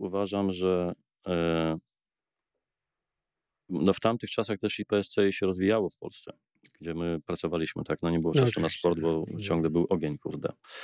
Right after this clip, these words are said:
Speaker 1: E, ale z perspektywy czasu uważam, że, e, strzelec,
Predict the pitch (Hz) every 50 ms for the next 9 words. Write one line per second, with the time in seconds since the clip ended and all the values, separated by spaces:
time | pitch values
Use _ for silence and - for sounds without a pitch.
0 | - - - - - - - - - - _ _ _ _ _ 90 85 82 85 -
1 | 104 101 104 110 107 104 104 101 98 98 - - 107 - - - 104 - - 110
2 | 107 - - 101 95 104 - - 110 98 - - 92 87 92 87 101 101 98 101
3 | 95 95 92 87 85 92 90 90 87 85 85 - _ _ _ _ _ _ _ _
4 | _ - 90 85 85 82 82 80 80 80 78 - _ _ _ _ _ _ - -
5 | - - - - - 104 101 98 90 80 - - - -